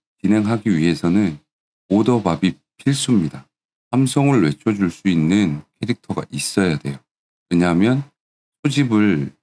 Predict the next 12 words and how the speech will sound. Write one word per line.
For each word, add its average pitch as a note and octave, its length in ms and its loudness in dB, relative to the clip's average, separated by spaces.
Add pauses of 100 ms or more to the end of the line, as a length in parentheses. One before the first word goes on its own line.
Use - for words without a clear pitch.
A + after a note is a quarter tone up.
(140)
포기했기 B2+ 580 -2
때문입니다. D#2 760 -2
왜 G#2+ 180 2 (140)
포기를 B2+ 400 0
하게 A2 200 -2
됐는지 E2 600 -2 (200)
지금부터 G2+ 640 -2 (160)
스탯, D#2+ 400 -4 (140)
장비, E2+ 520 0 (120)
스킬 D2+ 520 -2 (200)
소개해드리도록 E2+ 680 0
하겠습니다. C#2+ 560 -4